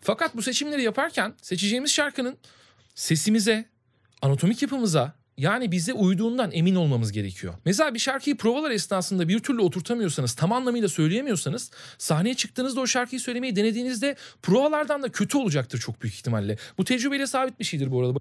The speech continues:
Başıma da gelmiştir çok fazla kere. Ve o şarkıyı performe etmeye çalışırken sesinize verdiğiniz zarar da sesinizin o performans sırasındaki dayanıklılığını düşürecektir.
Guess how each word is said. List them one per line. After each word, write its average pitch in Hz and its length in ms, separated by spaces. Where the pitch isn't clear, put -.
Başıma 165 260
da 254 60
gelmiştir 214 460
çok 127 180
fazla 117 260
kere. 143 280
Ve 254 280
o 202 100
şarkıyı 247 420
performe 226 420
etmeye 240 340
çalışırken 240 540
sesinize 233 460
verdiğiniz 233 340
zarar 254 300
da 277 140
sesinizin 240 420
o 247 100
performans 240 540
sırasındaki 220 400
dayanıklılığını 196 540
düşürecektir. 233 600